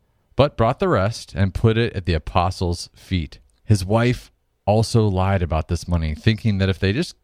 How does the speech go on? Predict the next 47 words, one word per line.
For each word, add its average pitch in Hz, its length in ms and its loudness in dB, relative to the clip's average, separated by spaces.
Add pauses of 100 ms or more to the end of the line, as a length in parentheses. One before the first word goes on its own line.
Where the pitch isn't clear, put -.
(120)
kept - 220 -10
back 147 240 -4
a 143 40 2
little, 131 440 -2 (340)
no 92 200 0
one 90 240 0
would 82 180 0
notice. 87 640 -2 (460)
The 117 160 4
A 139 180 0
in 127 120 0
fat 92 300 -2
stands 110 360 -2
for 123 140 0
accountability. 98 920 -2
You 101 100 2
see, 113 360 0
Ananias 117 560 0
and 101 100 -2
Sapphira 104 480 2
stand 123 540 0 (240)
as 98 140 2
an 98 60 2
example 95 480 0
to 85 200 -2
us 78 180 -4
in 87 80 -2
God's 80 300 0
word. 78 340 0 (600)
The 107 100 6
apostles 107 840 -2
were 104 240 2
there 107 300 2
to 87 160 0
hold 113 280 0
them 101 160 0
accountable, 107 640 -4 (420)
but 92 120 -2
of 95 80 0
course 117 200 0
they 131 120 -4
thought 131 220 -2
they 120 120 0
knew 123 160 2
what 120 100 -2
was 110 180 2
best, 113 480 -4